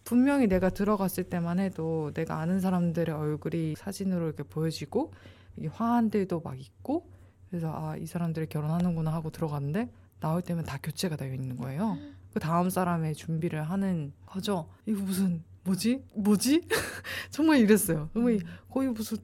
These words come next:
Speaker 1: 찍어내듯이 결혼하는 건 아닌가, 이게.
Speaker 2: 음.
Speaker 1: 이게 정말 그 자리에서 온전히 나의, 이게 정말 그 당사자들을 위한 건가?
Speaker 2: 그니까요.
Speaker 1: 정말 그들은 그냥 쫓기듯이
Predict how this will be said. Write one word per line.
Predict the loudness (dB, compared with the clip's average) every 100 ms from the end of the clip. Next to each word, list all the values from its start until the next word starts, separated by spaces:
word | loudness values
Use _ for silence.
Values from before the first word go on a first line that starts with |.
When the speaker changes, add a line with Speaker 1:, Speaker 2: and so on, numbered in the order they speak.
| -4
Speaker 1:
찍어내듯이 | -2 2 4 4 2 0 0 -2
결혼하는 | 0 2 2 2 4 4 4
건 | 2 -2
아닌가, | -2 -4 -4 -6
이게. | -8 -6 -4 -2 -2 -4
Speaker 2:
음. | -6 -10 -14 -14 -4
Speaker 1:
이게 | -4 -4
정말 | -2 2 4 2
그 | 0 0
자리에서 | 0 0 2 2 0
온전히 | 2 6 6 4 4 4 4 2 2
나의, | 0 -2 -2 -2 -2 -4 -8 -10
이게 | -6 -6
정말 | -2 0 4 4 2
그 | -2
당사자들을 | -4 -2 0 0 0 0 0 0
위한 | 0 2 2 2 -2 -6 -12 -16 -20 -20 -10
건가? | -2 2 2 2 -2 -8 -20 -8
Speaker 2:
그니까요. | -2 -2 -4 -10 -8
Speaker 1:
정말 | -2 2 2 0
그들은 | 0 0 2 2 2 0 -2 -6
그냥 | -2 2 4 2 -2 -6
쫓기듯이 | -6 -4 2 2 2 -2 -2 -4